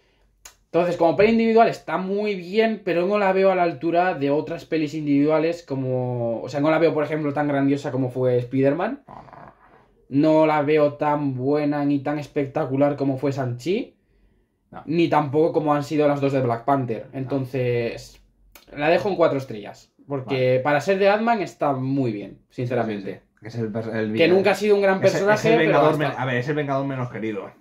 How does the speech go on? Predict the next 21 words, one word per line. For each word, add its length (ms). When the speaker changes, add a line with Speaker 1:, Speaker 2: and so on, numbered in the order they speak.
Speaker 2:
Menos 320
esperado, 460
claro. 200
Speaker 1:
También 300
el 80
menos 260
desarrollado, 580
seguramente. 540
Entonces, 640
lo 100
han 60
Speaker 2:
Vale, 80
Speaker 1:
dejado 0
Speaker 2:
entonces, 180
Speaker 1:
siempre 240
como 300
el, 240
el 60
Speaker 2:
no. 40
Speaker 1:
secundario, 500
¿no? 180